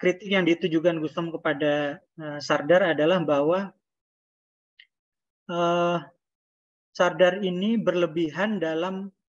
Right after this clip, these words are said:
mengkritik sains modern, terutama dalam teknik pembedahan makhluk hidup,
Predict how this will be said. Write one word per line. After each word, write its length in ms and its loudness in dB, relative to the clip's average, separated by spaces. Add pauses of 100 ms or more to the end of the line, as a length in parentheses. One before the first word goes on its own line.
(280)
mengkritik 480 -6
sains 400 -6
modern, 400 -2 (480)
terutama 480 0
dalam 480 -2 (240)
teknik 560 -6
pembedahan 720 -2
makhluk 400 -8
hidup, 240 -10